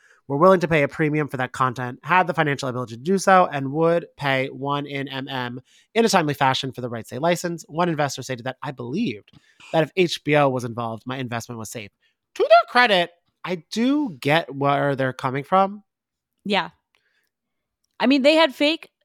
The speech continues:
Speaker 2: agreements that H B O was involved. So it's like,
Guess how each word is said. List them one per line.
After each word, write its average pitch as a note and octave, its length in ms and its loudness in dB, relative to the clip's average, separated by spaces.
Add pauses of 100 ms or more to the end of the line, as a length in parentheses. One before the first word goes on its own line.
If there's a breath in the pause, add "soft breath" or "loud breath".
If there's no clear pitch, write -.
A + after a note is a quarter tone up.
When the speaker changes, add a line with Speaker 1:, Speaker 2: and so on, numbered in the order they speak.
(140)
Speaker 2:
agreements A3+ 760 0
that F3+ 420 4
H G3+ 260 -2
B G#3 160 4
O F#3+ 100 8
was F3+ 180 2
involved. D#3+ 520 -2
So D#3+ 300 -2
it's - 180 -6
like, E3 360 -4